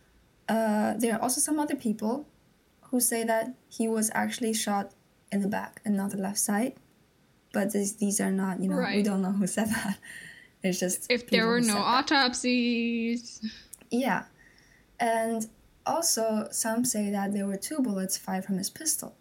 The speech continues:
Speaker 1: So these are, you know, all alleged. These are all theories. So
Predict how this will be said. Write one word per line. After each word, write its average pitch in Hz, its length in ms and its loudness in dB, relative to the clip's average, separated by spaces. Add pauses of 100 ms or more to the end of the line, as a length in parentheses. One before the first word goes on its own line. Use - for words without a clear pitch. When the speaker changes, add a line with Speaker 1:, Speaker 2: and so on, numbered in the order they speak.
(340)
Speaker 1:
So - 100 -4
these 320 160 2
are, 403 280 0
you 262 100 0
know, 226 100 0
all 247 260 0
alleged. 190 500 -2
These 220 160 0
are 208 100 0
all 208 80 0
theories. 185 460 2
So 190 260 2